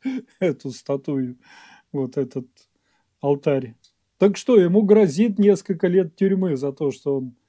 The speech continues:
обидел эту. Вот так, вот до чего докатились. Поэтому так начинаешь иногда верить, что те, кто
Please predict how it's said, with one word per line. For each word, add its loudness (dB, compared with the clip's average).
обидел -4
эту. -6
Вот -6
так, -2
вот -4
до -6
чего -8
докатились. -10
Поэтому 0
так 0
начинаешь -2
иногда 0
верить, 0
что -2
те, 2
кто -2